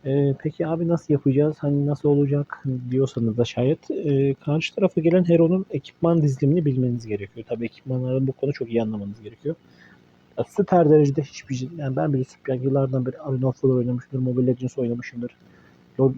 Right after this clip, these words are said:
League of Legends oynamışımdır ama hani, e, süper derece ekipmanlardan anlamam. Ya anladığım zaman hani anlıyorsun, tam öğrendim diyorsun ya da bir şey oluyor.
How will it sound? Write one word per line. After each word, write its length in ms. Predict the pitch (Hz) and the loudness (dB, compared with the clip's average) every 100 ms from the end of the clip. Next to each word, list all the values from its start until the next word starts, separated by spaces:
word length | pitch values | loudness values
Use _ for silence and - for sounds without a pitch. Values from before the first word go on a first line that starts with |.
| 131 | -2
League 160 | 131 131 | 0 2
of 120 | 135 | 4
Legends 280 | 131 131 - | 2 2 2
oynamışımdır 440 | 113 104 - 151 | 0 0 -4 -2
ama 220 | 196 113 - | 0 -2 -4
hani, 200 | 120 120 | -6 -6
e, 440 | 120 127 117 117 104 - | -8 -8 -6 -6 -6 -10
süper 380 | - - 156 120 | -16 -6 -4 -2
derece 220 | 113 131 | -2 -2
ekipmanlardan 640 | 127 _ 127 123 120 131 | -4 _ -2 0 0 -2
anlamam. 320 | 127 117 117 165 | -4 -8 -10 -12
Ya 180 | 131 - _ | -14 -14 _
anladığım 460 | - 156 170 185 190 | -6 0 2 2 0
zaman 300 | 180 180 185 - | 0 -2 -6 -12
hani 180 | 147 135 - | -16 -14 -10
anlıyorsun, 400 | 175 170 156 156 | -4 -2 -4 -6
tam 220 | 165 160 | -6 -2
öğrendim 400 | 160 156 156 143 | 0 0 -2 -4
diyorsun 220 | 117 120 | -6 -10
ya 80 | 127 | -8
da 40 | |
bir 60 | 131 | -8
şey 160 | - 120 | -6 -8
oluyor. 200 | 139 | -8